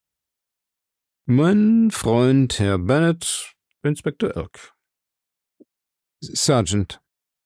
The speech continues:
verbesserte Elk fest. Das Schicksal war in Angelegenheiten der Beförderung immer grausam gegen mich. Warum ein Mann die Diebe leichter erwischen soll, wenn er weiß, wann Washington geboren wurde oder wann Napoleon Bonaparte gestorben ist, hab ich nie begriffen.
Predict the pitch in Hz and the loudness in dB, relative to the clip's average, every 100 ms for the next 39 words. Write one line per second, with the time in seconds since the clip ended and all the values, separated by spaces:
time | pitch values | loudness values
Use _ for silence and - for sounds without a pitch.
0 | _ 117 98 - 98 104 104 104 - 117 | _ -4 -2 -2 -2 -4 -4 -6 -4 -4
1 | - - _ _ _ _ _ _ - 117 | -4 -14 _ _ _ _ _ _ -6 -4
2 | - 180 175 - 170 147 139 120 117 120 | -2 -2 -2 0 2 2 2 0 0 2
3 | 123 117 113 113 117 110 117 110 110 110 | 2 2 0 0 0 0 0 -2 -2 -2
4 | 110 - 117 117 117 110 110 120 123 123 | -2 -2 0 0 -2 -2 -2 0 -2 -2
5 | 104 92 87 90 87 85 - - 107 101 | -2 -2 -2 -2 -2 -4 -6 -8 -8 -8
6 | - - _ _ _ _ _ _ _ _ | -10 -20 _ _ _ _ _ _ _ _
7 | _ _ _ 123 127 151 151 139 131 131 | _ _ _ -2 0 2 2 2 2 4
8 | 135 131 120 107 135 123 117 113 123 117 | 2 2 2 2 2 2 2 2 0 0
9 | 117 107 113 - 104 113 110 104 104 101 | -2 0 -2 -2 -2 0 0 0 0 0
10 | 98 107 113 - 107 104 104 120 131 120 | 0 0 0 -2 -2 0 0 0 -2 -4
11 | - 107 98 110 110 107 95 104 104 107 | -4 -4 -2 -2 0 0 0 0 0 -2
12 | 101 95 107 101 95 104 104 101 - 113 | -4 -6 -4 -2 0 0 0 -2 -2 -2
13 | 104 101 98 90 101 101 87 104 101 - | 0 0 0 -2 -2 -2 -2 -4 -4 -8
14 | 98 92 - 107 104 92 95 - - 98 | -10 -8 -4 -2 -2 -2 -4 -6 -8 -8
15 | 101 - 95 95 90 - 117 98 101 | -8 -6 -4 -4 -6 -8 -6 -6 -6